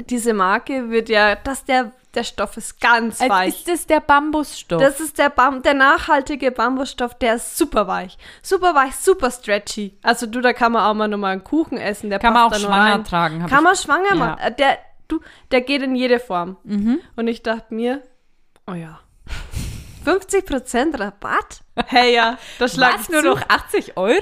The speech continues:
Speaker 2: für
Speaker 1: Äh,
Speaker 2: die Leggings?
Speaker 1: und dann nehme ich gleich noch so einen Jumpsuit. Den nehme ich auch noch gleich, weil den hatte die Dame an und dachte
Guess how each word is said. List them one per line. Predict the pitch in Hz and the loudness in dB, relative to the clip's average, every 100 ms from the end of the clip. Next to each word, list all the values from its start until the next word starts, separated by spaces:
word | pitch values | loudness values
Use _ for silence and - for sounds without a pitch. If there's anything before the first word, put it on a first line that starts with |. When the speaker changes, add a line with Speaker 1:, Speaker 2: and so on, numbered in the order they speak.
| 508 | 2
Speaker 2:
für | 285 | 4
Speaker 1:
Äh, | 262 254 | 6 6
Speaker 2:
die | 480 | 2
Leggings? | 453 - 466 466 - - 254 | 0 0 -2 -2 -10 -8 0
Speaker 1:
und | 240 | 2
dann | 240 | 4
nehme | 254 | 2
ich | 277 | 0
gleich | 262 240 | 2 2
noch | 247 | 2
so | 240 262 | 0 0
einen | 262 | 0
Jumpsuit. | - 226 220 - 214 208 - _ - - | 0 0 -2 -6 -6 -6 -10 _ -2 2
Den | 277 | 4
nehme | 294 339 | 4 4
ich | 320 | 4
auch | 269 | 4
noch | 262 254 | 4 4
gleich, | 226 226 240 - - - | 6 6 4 -2 -4 2
weil | 233 | 4
den | 247 285 | 4 4
hatte | 254 240 | 2 -2
die | 226 | -2
Dame | 214 226 233 226 | 4 4 4 2
an | 262 320 | 2 2
und | 294 | 2
dachte | 247 233 | 2 0